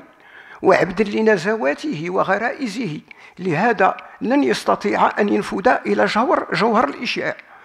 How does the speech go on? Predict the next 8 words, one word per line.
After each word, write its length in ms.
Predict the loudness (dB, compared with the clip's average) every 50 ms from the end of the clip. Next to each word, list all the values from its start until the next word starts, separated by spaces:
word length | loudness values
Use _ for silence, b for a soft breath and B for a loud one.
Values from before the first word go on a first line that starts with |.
| B B B B B
ويراها 680 | -10 -2 2 4 4 4 4 2 2 2 2 2 2 0
على 340 | -2 -2 -4 -2 -2 -4 -2
حقيقتها 840 | 0 -2 -2 -2 -2 -8 -12 -6 -6 -6 -6 -6 -8 -8 -6 -8 -8 -12 b b b b b b b b
إلا 420 | -6 -6 -4 -2 0 0 0 0
بكبح 600 | -2 -6 -8 -8 -8 -2 0 0 0 0 -6 -10 -8
جماح 540 | -8 -6 -6 -2 0 2 0 0 0 -4
هذه 440 | -6 -4 -2 -2 -2 -2 -2 -4 -2
النزوات 680 | -2 0 -2 -2 -2 -2 -2 0 2 4 4 4 2 0